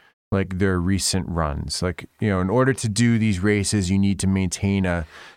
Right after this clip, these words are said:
at least a sixteen minute mile pace. So it's a really brisk walk or, like, a run, walk, jog pace, right?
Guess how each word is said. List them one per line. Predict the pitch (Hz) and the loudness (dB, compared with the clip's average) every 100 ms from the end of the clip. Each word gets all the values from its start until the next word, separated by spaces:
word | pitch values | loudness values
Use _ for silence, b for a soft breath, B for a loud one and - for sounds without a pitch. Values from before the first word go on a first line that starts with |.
| B | B
at | 110 | -2
least | 101 | 0
a | 104 | -2
sixteen | - - 110 - - 101 | -2 -2 -4 -4 0 0
minute | 90 90 | 2 0
mile | 69 78 76 | -2 -2 -4
pace. | 90 - | -6 -6
So | - | -4
it's | 95 | -2
a | |
really | 87 92 | 0 -2
brisk | 80 90 87 - - | -2 -2 -2 -4 -4
walk | 82 80 - - _ B B | 0 -2 -2 -14 _ B B
or, | 95 | -4
like, | 85 82 | -2 -2
a | |
run, | 82 85 85 85 85 | -2 0 0 -2 -2
walk, | 92 85 82 - | -2 -2 -2 -6
jog | - 92 80 80 80 76 | -4 -2 0 0 -2 -6
pace, | - 78 65 78 - | -8 -6 -6 -6 -4
right? | 78 85 | -4 -4